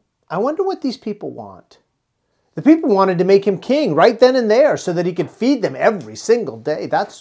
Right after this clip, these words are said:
that's what the people wanted. That wasn't what Jesus wanted.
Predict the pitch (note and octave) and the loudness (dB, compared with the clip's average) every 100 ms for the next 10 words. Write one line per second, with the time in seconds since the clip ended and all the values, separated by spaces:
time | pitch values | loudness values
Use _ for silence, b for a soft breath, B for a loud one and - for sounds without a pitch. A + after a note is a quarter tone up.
0 | - D3+ - - - - F3 F3 F3 C#3 | -12 -12 -12 -12 -10 -8 -10 -10 -10 -10
1 | C#3 E3+ C3+ - b b b b b C#3+ | -8 -8 -10 -14 b b b b b -8
2 | C#3+ - D#3 E3 D#3+ C#3+ - _ - C#3 | -6 -6 -6 -6 -6 -14 -16 _ -18 -16
3 | C3 D#3 D3+ B2 - G2+ G2 G2 | -10 -10 -10 -14 -16 -18 -18 -20